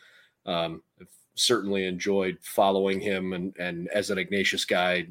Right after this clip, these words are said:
I, I got to know him a little bit when he was even back in high school, followed his older brother, Liam, who had a fabulous career at Notre Dame and is still playing. Um, it's, it's just funny to watch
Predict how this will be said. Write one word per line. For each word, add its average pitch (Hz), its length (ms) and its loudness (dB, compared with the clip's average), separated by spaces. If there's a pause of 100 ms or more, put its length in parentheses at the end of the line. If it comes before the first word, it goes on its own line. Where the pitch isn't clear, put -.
(120)
I, 82 160 -6 (140)
I 85 60 -10
got 90 180 -4
to 90 80 -12
know 90 160 -2
him 87 80 -4
a 87 40 -6
little 87 180 -6
bit 90 200 -8
when 85 120 -10
he 87 100 -8
was 85 220 -8
even 90 180 -8
back 90 240 -2
in 92 60 -12
high 95 140 -2
school, 90 420 -2 (400)
followed 98 340 6
his 90 140 -2
older 92 180 0
brother, 92 300 0
Liam, 92 420 0
who 87 100 -4
had 87 140 0
a 82 80 -6 (160)
fabulous 92 560 4
career 92 320 0
at 85 80 -4
Notre 87 240 -2
Dame 87 300 -2
and 85 100 -4
is 82 60 0
still 90 200 -2
playing. 90 460 -4 (460)
Um, 82 420 0 (800)
it's, - 420 0
it's 131 240 6
just - 320 6
funny 131 400 4
to 127 160 2
watch 107 640 2